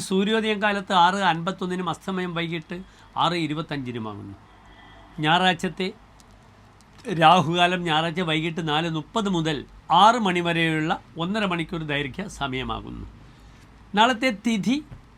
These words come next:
കാലത്ത് ഒൻപത് പതിനഞ്ച് വരെ ദുർബലമായ ചതുർത്ഥി തിഥിയാകുന്നു.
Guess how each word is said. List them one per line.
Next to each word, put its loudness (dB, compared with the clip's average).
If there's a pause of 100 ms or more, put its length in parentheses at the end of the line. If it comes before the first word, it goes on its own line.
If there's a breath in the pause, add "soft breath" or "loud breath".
(840)
കാലത്ത് 4 (140)
ഒൻപത് -2 (100)
പതിനഞ്ച് 0
വരെ -2 (800)
ദുർബലമായ 4 (120)
ചതുർത്ഥി -2 (100)
തിഥിയാകുന്നു. -4